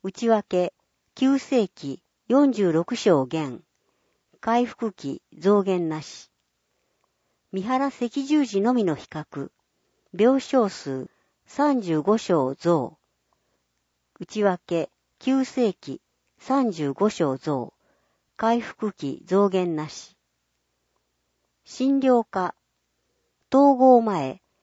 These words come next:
三原赤十字。二十科。三菱三原。八科。統合後。令和四年四月から。三原赤十字。二十一科。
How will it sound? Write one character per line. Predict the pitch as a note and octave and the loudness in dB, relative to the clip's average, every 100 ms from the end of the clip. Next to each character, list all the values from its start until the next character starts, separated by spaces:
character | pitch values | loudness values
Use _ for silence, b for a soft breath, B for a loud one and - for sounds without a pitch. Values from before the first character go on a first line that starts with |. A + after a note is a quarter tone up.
| _ | _
三 | G3+ | -4
原 | A3 C4+ C#4 | 0 2 0
赤 | - A#3 B3+ | 0 -4 -4
十 | A#3 B3 F3 | -2 0 0
字。 | C#3 C#3 - _ _ _ | -4 -14 -16 _ _ _
二 | F3 G3 | -6 -4
十 | A3 C4 _ | -4 -8 _
科。 | - A2+ - _ _ _ _ _ _ _ | -10 -10 -10 _ _ _ _ _ _ _
三 | G3+ | -8
菱 | G#3+ D4+ C#4 - D#3+ | -2 0 0 -2 -4
三 | D3+ | -4
原。 | F3 D#3+ D3 - _ | -4 -4 -6 -8 _
八 | - F#3 - | -10 -10 -10
科。 | - C#3+ - _ _ _ _ _ _ _ | -12 -14 -14 _ _ _ _ _ _ _
統 | - C4 C4 | 6 6 8
合 | B3 A#3 A3 | 8 8 8
後。 | G3+ G3 - _ - | 4 4 0 _ -4
令 | A3 C4+ | 2 4
和 | G#3+ E3 | 4 2
四 | D#3 | 2
年 | D#3 D#3 D3 | 0 -4 -6
四 | - F3+ | -6 -4
月 | A3 - | -4 -6
か | - C3+ | -8 -6
ら。 | B2+ - _ _ _ _ _ _ _ | -8 -12 _ _ _ _ _ _ _
三 | F#3+ | -4
原 | B3 B3+ C4 | 0 2 2
赤 | - G#3+ B3 | 0 -6 -6
十 | A#3 A#3+ E3 | -2 -2 -2
字。 | C#3 C#3 _ _ _ _ | -6 -14 _ _ _ _
二 | A3+ C#4 | -2 -2
十 | B3+ A3 D#3 | 0 2 0
一 | C#3+ - | -2 -10
科。 | - - | -12 -12